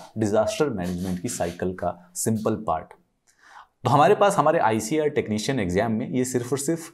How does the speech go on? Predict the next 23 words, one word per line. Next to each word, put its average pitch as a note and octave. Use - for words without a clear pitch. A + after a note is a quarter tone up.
एमसीक्यूज़ D#3
में D#3+
पूछा G#2+
जाएगा, G2
तो D3
बहुत B2
डिफिकल्ट A#2+
होगा G#2
ही A2+
नहीं, C3
आप C3+
बहुत A2+
आसानी G#2
से B2
ये A#2+
तीन G#2+
स्टेजेस G2+
उसके G2
अंदर G#2
आइडेंटिफाई F2+
कर F#2
सकते -
हो। -